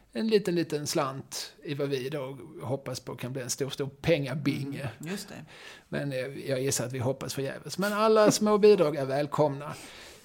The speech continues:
Speaker 1: Patreon punkt com. Och där kan man också faktiskt kommunicera. Där finns också ett, eh, eh, och vi kan väl säga så att vi kommer väl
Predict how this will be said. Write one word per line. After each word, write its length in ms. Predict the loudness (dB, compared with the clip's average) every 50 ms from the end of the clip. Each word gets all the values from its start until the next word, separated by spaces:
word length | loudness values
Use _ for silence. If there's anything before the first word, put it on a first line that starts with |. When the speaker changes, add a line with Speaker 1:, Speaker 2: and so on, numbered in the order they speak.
| -12 -2
Speaker 1:
Patreon 580 | 2 4 4 4 2 4 4 4 4 2 0
punkt 340 | 0 0 0 0 0 -4 -4
com. 420 | 0 2 2 2 2 0 -6 -8 -10 -12 -12 -20 -20
Och 240 | -18 -8 -8 -6 0 6
där 120 | 6 6
kan 140 | 6 6 2
man 100 | 0 2
också 300 | 0 2 2 2 0 2
faktiskt 280 | 2 2 2 2 -4 -2
kommunicera. 760 | -2 0 0 2 2 4 4 4 2 2 -2 -6 -10 -12 -14 -14 _ _
Där 140 | -10 -8 -6
finns 380 | -6 -6 -6 -6 -6 -6 -6 -6
också 320 | -6 -6 -6 -6 -6 -6
ett, 220 | -8 -8 -10 -10
eh, 60 | -10 -10 -10 -12 -14 -16 _ _ _ _ _ _ _ _ _ -18 -16
eh, 80 | -16 -16 -14 -16 -16 -14 -14 -14 -14 -16 -18 -14
och 200 | -8 -6 -6 -6 -6 -10 -8 -2
vi 120 | -2 -2
kan 140 | 0 0 -2
väl 100 | 0 0
säga 240 | 0 0 0 0 0
så 100 | 0 -2
att 160 | -2 -2 -4
vi 80 | -6 -4
kommer 240 | -4 -4 -6 -6
väl 280 | -8 -8 -10 -10 -12